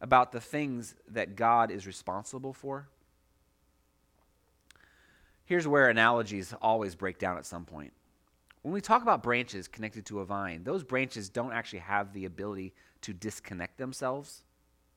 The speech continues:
Uh, their disconnection comes as a result of high winds, um, someone breaking off a branch and they become disconnected.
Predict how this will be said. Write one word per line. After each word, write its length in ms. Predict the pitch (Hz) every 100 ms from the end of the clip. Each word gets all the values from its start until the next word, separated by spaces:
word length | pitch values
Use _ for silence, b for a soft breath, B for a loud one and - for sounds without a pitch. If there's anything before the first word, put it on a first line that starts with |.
| _ _ _ _ _ _ _ _ -
Uh, 280 | - 95 -
their 260 | 107 135 135
disconnection 920 | 107 139 - - 117 117 - - 95
comes 420 | - 123 113 104
as 160 | 104 98
a 60 |
result 420 | 98 98 101 101 98
of 380 | 87 82 - _ _ _ _ _ _ _
high 280 | - 107 101
winds, 600 | 98 92 82 76 65 - _ _ _ _ _ _ _
um, 520 | 73 80 76 71 65 - _ _ _ _
someone 420 | - - 110 104
breaking 420 | 87 101 101 101
off 160 | 95 92
a 80 | 90
branch 480 | 78 80 71 - -
and 80 | 78
they 100 | 85
become 280 | 76 87
disconnected. 580 | 82 82 - 76 73 -